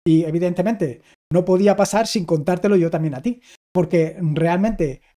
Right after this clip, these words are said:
utilizar una herramienta como esta para reducir el sonido ambiente, para que, pues, la típica moto que pasaba por los vídeos de, o por los podcasts de Yoyo, pues,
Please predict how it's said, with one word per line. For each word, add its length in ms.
utilizar 420
una 140
herramienta 300
como 200
esta 320
para 280
reducir 720
el 200
sonido 360
ambiente, 500
para 360
que, 480
pues, 260
la 160
típica 360
moto 320
que 100
pasaba 380
por 140
los 140
vídeos 340
de, 400
o 80
por 160
los 140
podcasts 420
de 240
Yoyo, 320
pues, 320